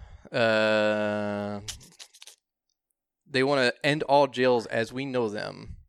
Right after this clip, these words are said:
and turn them into, uh, youth facilities. Uh, house arrest would be promoted equally with imprisonment. So instead of actually going to jail, you would just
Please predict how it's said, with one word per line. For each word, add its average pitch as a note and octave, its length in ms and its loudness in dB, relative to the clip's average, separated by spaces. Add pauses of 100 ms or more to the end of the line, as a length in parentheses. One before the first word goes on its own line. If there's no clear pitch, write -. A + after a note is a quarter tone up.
(100)
and A2+ 140 -8
turn B2 220 -4
them A#2 280 -4
into, G#2+ 720 -4
uh, G#2 300 0
youth D3 240 -8
facilities. C3 880 -8 (840)
Uh, G#2+ 280 2
house D#3+ 360 2
arrest B2 540 0
would B2 320 -4
be A#2+ 100 -2
promoted A2+ 580 -4
equally A#2 300 -8
with G#2 180 -8
imprisonment. - 480 -12
So B2+ 120 -6
instead C#3 240 -2
of C3+ 60 -2
actually C#3 200 -2
going A#2 160 -4
to G#2 60 -8
jail, G#2+ 360 -2
you G2+ 160 -10
would G2+ 120 -12
just - 260 -14